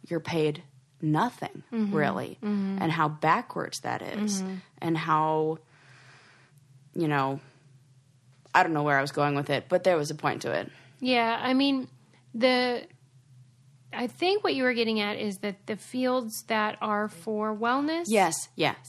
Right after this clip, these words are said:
Speaker 1: yes, yes,
Speaker 2: are
Speaker 1: yes, yes, yes.
Speaker 2: undervalued?
Speaker 1: Yes, yes, thank you. Thank you.
Speaker 2: Okay.
Speaker 1: That's where I was going. If we were in a collectivist culture,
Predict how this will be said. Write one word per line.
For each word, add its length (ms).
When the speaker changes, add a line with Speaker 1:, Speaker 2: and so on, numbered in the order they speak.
Speaker 1:
yes, 0
yes, 260
Speaker 2:
are 300
Speaker 1:
yes, 20
yes, 80
yes. 100
Speaker 2:
undervalued? 680
Speaker 1:
Yes, 260
yes, 320
thank 240
you. 200
Thank 260
you. 120
Speaker 2:
Okay. 140
Speaker 1:
That's 260
where 120
I 40
was 100
going. 340
If 180
we 180
were 180
in 140
a 60
collectivist 560
culture, 480